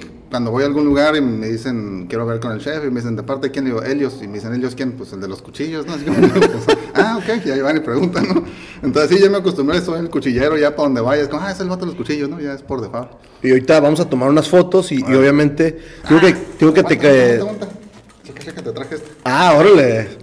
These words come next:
Speaker 2: este está, está perro, güey.
Speaker 1: Tú no lo ocupas, con el karate no lo ocupas,
Speaker 2: <laughs>
Speaker 1: pero,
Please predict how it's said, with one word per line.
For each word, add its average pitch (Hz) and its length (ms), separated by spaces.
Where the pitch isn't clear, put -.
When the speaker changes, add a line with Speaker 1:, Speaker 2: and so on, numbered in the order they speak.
Speaker 2:
este - 180
está, - 140
está - 380
perro, 170 440
güey. 113 260
Speaker 1:
Tú 185 80
no 208 80
lo 208 80
ocupas, 196 320
con 151 100
el 135 80
karate 180 280
no 196 100
lo 185 60
ocupas, 165 380
Speaker 2:
<laughs> - 20
Speaker 1:
pero, - 140